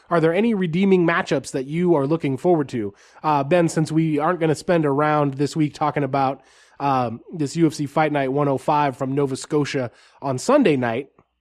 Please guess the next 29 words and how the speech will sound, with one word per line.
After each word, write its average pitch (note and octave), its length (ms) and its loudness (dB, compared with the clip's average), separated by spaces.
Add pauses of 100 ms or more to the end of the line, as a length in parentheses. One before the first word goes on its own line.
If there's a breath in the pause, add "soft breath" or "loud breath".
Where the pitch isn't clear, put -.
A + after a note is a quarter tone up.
(320)
so D3 200 0
both F3 260 2
a D3+ 120 0
weird F#3 560 0 (400 soft breath)
night F3+ 200 2
of D#3 120 0
the D3+ 80 4
week E3+ 360 0
and E3+ 400 0
an D#3 260 -4
unorthodox D#3+ 680 2
start G3+ 300 0
time C#3+ 280 0
for C#3 120 -8
the C3+ 80 -2
U D3 120 2
F C3+ 80 -2
C D3+ 160 -6
main C#3+ 220 0
card. D3 240 0
It'll C3+ 120 -4
be C3+ 140 -2
on C3 140 -2
Sunday, F3 640 0 (360 soft breath)
uh, C3 300 0
at C#3+ 220 -6
seven F3+ 420 0
P E3+ 260 0
M C3 300 2